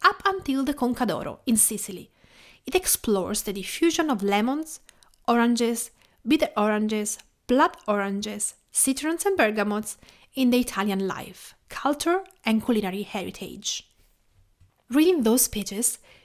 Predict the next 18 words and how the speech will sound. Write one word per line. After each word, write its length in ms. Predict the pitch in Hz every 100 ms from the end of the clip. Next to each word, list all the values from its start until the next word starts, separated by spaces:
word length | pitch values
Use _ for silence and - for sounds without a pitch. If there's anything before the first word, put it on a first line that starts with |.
| -
you 160 | 247
are 180 | 240 226 -
intoxicated 880 | 294 - 294 - 240 240 277 220 202
by 260 | 196 214
the 140 | 214 208
smell 360 | - 220 214
of 120 | 214
zagara 540 | - 185 190 220 285 311 - - _
and 180 | 220 226
by 220 | 226 240 -
Helena 280 | 208 214 233
Attlee's 460 | 220 202 214 208 -
sensual 460 | - 196 190 185
prose. 540 | 175 - 160 139 - - _ _ -
It 80 | 233
is 160 | 220
an 100 | 190
informative 720 | 190 - 254 311 349 349 370